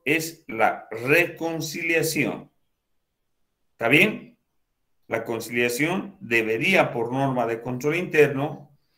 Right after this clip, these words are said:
hacer la empresa en forma periódica y sorpresiva. ¿Sí? Y lo que hace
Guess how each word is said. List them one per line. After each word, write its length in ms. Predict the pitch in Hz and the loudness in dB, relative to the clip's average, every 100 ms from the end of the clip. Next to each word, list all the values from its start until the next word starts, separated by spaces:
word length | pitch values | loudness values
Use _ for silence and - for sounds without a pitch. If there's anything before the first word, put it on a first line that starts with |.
| _ _ - | _ _ -2
hacer 500 | - - 139 147 143 | -2 2 4 4 4
la 120 | 139 | 2
empresa 840 | 156 156 143 143 147 175 - - _ _ _ _ _ _ - | 2 4 4 6 6 4 0 -12 _ _ _ _ _ _ -2
en 240 | 123 131 | 0 2
forma 800 | 147 185 147 139 160 147 - _ _ | 4 4 6 4 4 0 -10 _ _
periódica 920 | 135 170 180 170 151 147 160 170 170 | 4 6 6 6 4 2 4 4 4
y 60 | 135 | -2
sorpresiva. 1000 | - 123 - 123 - 175 127 - - _ _ _ _ _ _ _ _ _ _ _ _ _ _ _ | -8 -8 -4 -4 -2 2 2 2 -6 _ _ _ _ _ _ _ _ _ _ _ _ _ _ _
¿Sí? 560 | - 139 180 196 - _ _ _ _ - | -4 0 2 0 -10 _ _ _ _ -10
Y 120 | 117 | -6
lo 240 | 120 120 120 | -2 -2 0
que 180 | 123 | 6
hace 480 | 139 180 - 110 - | 6 6 2 -4 -6